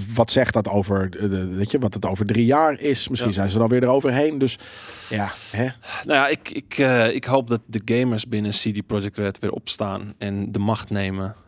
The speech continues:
Speaker 2: eh, en de marketing guys, eh, een,
Speaker 1: Moeten altijd
Speaker 2: een
Speaker 1: een vieze
Speaker 2: flink,
Speaker 1: bek
Speaker 2: eh,
Speaker 1: houden.
Speaker 2: een flink mes in hun anouska krijgen.
Speaker 1: <laughs> Ja, niet doodgaan, hoor.
Speaker 2: Nee, niet
Speaker 1: Gewoon een
Speaker 2: doodgaan,
Speaker 1: mes in de
Speaker 2: gewoon een
Speaker 1: anus.
Speaker 2: mes
Speaker 1: Gewoon
Speaker 2: in de
Speaker 1: mo-, moeilijk
Speaker 2: gewoon een
Speaker 1: zijn
Speaker 2: mes
Speaker 1: voor de
Speaker 2: in de
Speaker 1: rest van je
Speaker 2: anus.
Speaker 1: leven.
Speaker 2: Gewoon even, ja, moeilijk kunnen scheiden.
Speaker 1: Ja.
Speaker 2: Dat je te druk bent met,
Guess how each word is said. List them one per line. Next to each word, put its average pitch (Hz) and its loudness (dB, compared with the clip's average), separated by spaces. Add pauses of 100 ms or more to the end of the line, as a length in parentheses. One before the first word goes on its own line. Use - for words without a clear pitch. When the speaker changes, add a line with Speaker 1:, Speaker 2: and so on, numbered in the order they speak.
Speaker 2:
eh, - -6
en 101 -4
de 98 -2
marketing 98 -4
guys, 92 -6
eh, 92 -6 (600)
een, 104 -4
Speaker 1:
Moeten 95 -4
altijd 98 -6
Speaker 2:
een 98 -4
Speaker 1:
een 101 0
vieze 98 -2
Speaker 2:
flink, 98 -4
Speaker 1:
bek - -4
Speaker 2:
eh, 92 -8
Speaker 1:
houden. 82 -6
Speaker 2:
een - -10
flink 101 -2
mes 104 -2
in 120 -2
hun 113 0
anouska 110 -2
krijgen. 98 -4
Speaker 1:
<laughs> - -20 (160)
Ja, - -2 (100)
niet 135 0
doodgaan, 131 -2
hoor. 139 -8
Speaker 2:
Nee, 151 -2
niet 160 -2
Speaker 1:
Gewoon 127 2
een 117 0
Speaker 2:
doodgaan, - -
Speaker 1:
mes 113 2
in 110 0
de 104 -4
Speaker 2:
gewoon 127 2
een 123 -4
Speaker 1:
anus. 117 -4
Speaker 2:
mes 110 -2
Speaker 1:
Gewoon 123 0
Speaker 2:
in 117 2
de 117 2
Speaker 1:
mo-, - -6
moeilijk 110 2
Speaker 2:
gewoon 113 2
een 110 2
Speaker 1:
zijn 95 -4
Speaker 2:
mes 90 -2
Speaker 1:
voor 92 -6
de 92 -4
Speaker 2:
in - -6
de - -6
Speaker 1:
rest 113 -6
van - -
je - 2
Speaker 2:
anus. 113 0
Speaker 1:
leven. - -6
Speaker 2:
Gewoon - -6
even, - -14
ja, 113 -4
moeilijk 123 0
kunnen 101 -2
scheiden. - -12
Speaker 1:
Ja. - -2 (240)
Speaker 2:
Dat 113 -4
je 110 -6
te 127 2
druk 120 0
bent 107 0
met, 104 -2